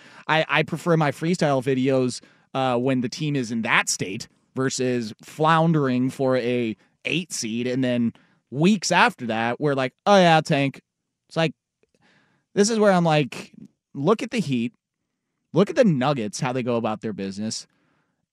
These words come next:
And it's just, they're locked in with their mindsets. Like, Jimmy Butler and Jokic, those guys are two of the best leaders. And I'm not saying that Dame isn't a good leader.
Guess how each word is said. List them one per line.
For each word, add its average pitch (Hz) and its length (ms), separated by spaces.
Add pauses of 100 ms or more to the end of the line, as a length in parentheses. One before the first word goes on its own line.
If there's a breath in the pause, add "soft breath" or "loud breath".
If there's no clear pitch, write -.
(160)
And 175 460 (240)
it's 180 180
just, 214 320 (840)
they're 247 460
locked 165 520
in 226 280
with 131 120
their 127 120
mindsets. 135 800 (120)
Like, 156 220 (180)
Jimmy 226 300
Butler 151 580
and 135 120
Jokic, 147 500
those 226 240
guys 120 500 (540)
are 147 80
two 160 180
of 147 100
the 139 100
best 175 340
leaders. 139 560 (420)
And 147 80
I'm 165 60
not 214 160
saying 196 220
that 151 160
Dame 160 260
isn't 143 220
a 120 40
good 113 140
leader. 113 320